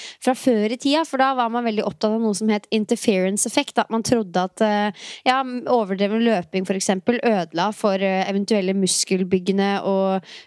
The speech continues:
styrkeøkende prosesser, men sånn er det ikke nødvendigvis. Så vi skal snakke litt om det, og som sagt gi disse gode rådene som gjør at man kan få både i pose og sekk hvis man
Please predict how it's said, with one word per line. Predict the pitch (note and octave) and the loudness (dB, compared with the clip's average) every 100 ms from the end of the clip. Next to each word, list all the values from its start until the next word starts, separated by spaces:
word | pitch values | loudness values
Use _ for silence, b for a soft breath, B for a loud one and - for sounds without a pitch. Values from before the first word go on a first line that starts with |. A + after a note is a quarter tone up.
| B | B
styrkeøkende | - C#4+ G3 - F#3+ G3 - B3+ B3+ | 0 0 2 0 2 0 -2 -2 0
prosesser, | D4 C4 A3+ D#4+ C#4+ | 0 0 0 0 0
men | C4 | 0
sånn | A#3 | 0
er | G3 F#3 | -2 -2
det | - | -2
ikke | G3 | 0
nødvendigvis. | F#3 F#3 G3+ - | 0 0 0 2
Så | C#4+ C#4 | 2 0
vi | C#4+ | 0
skal | D#4+ D4+ | -2 -2
snakke | C4+ B3 | -2 -2
litt | B3 - | -2 -2
om | A3+ A3+ | -2 0
det, | A#3+ C#4 D#4 B B B | 0 0 -2 B B B
og | B3 | 0
som | C4+ B3+ | 2 0
sagt | A#3+ A3 | -2 0
gi | A3 A3+ | 0 2
disse | A3+ A3+ | 0 0
gode | A3 G#3 G#3 | 2 2 2
rådene | F3+ F#3+ A3+ | 0 0 -2
som | A#3 | 2
gjør | G#3+ G3+ | 2 0
at | G#3+ | -2
man | G#3+ | -2
kan | A#3 A3 | -4 -2
få | A3 G#3+ | 0 0
både | A3+ F#3+ G3 | 0 0 0
i | |
pose | A3 F3 G3+ | 0 0 0
og | G3+ | 0
sekk | E4 - | 0 0
hvis | A#3 - | -2 0
man | A3+ | -2